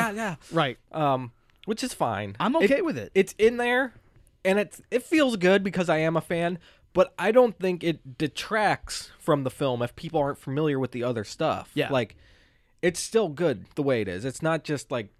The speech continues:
Speaker 1: "Oh, God, I can't believe they did that."
Speaker 2: <laughs>
Speaker 1: I'm sure some people might feel like that, but
Speaker 2: I'm sure
Speaker 1: yeah.
Speaker 2: that, like, if I, if I was sixteen right now, I
Speaker 1: Mm-hmm.
Speaker 2: might feel that way.
Speaker 1: Yeah.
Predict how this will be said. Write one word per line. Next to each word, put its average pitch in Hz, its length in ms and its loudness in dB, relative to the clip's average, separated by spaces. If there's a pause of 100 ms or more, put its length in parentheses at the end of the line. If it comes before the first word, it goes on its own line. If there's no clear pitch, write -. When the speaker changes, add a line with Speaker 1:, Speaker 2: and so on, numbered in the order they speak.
Speaker 1:
"Oh, 113 320 -2
God, 101 360 -2
I 107 40 -2
can't 110 300 -12
believe 110 220 -10
they 107 100 -6
did 101 220 -8
that." 92 400 -8
Speaker 2:
<laughs> 160 320 0
Speaker 1:
I'm 160 80 -2
sure 214 180 0
some 151 280 0
people 147 200 -6
might 117 180 -2
feel 110 200 -6
like 92 180 -8
that, - 260 -10
but 110 160 -4
Speaker 2:
I'm 190 120 0
sure 233 220 0
Speaker 1:
yeah. 240 80 4
Speaker 2:
that, 208 120 2
like, 165 280 -4
if 170 180 -2
I, 175 180 0
if 160 140 -6
I 185 80 0
was 196 160 0
sixteen 185 560 -4
right 214 180 -4
now, 214 300 -4
I 147 80 0
Speaker 1:
Mm-hmm. 175 80 2
Speaker 2:
might 196 180 -2
feel 247 220 -2
that 113 160 -4
way. 92 260 -16
Speaker 1:
Yeah. 123 280 0